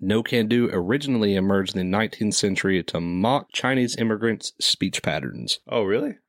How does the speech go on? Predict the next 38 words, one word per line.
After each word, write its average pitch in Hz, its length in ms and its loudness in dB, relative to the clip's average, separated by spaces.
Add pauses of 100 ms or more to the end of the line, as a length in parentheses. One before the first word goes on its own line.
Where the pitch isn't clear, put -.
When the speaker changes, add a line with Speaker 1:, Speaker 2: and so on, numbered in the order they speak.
Speaker 1:
Yeah, 95 320 0
as 98 200 0
for 92 180 -2
"long 101 240 2
time 95 240 0
no 95 140 2
see," 165 360 0
it's - 200 -4
debated 127 480 0
whether 113 200 2
the 101 120 0
phrase 104 500 0
originally 113 640 2
mimicked 110 500 0 (100)
or, 90 760 2 (440)
uh, 78 360 0 (140)
it - 100 -4
says 98 180 0
denigrated 117 760 0 (480)
Speaker 2:
Yeah. 80 160 -10
Speaker 1:
Chinese 101 520 2
or 92 80 2
Native 95 360 2
American 92 400 0
speech - 260 -4
patterns. - 560 -8
Speaker 2:
Where 127 220 2
did 127 160 2
it, 107 100 -2
where 120 160 2
did 120 180 -2
it, 90 300 -6
where 113 240 -4
was 104 260 -4
it? 92 140 -4 (1000)
Who 117 140 2
did 98 260 0
that? - 180 -6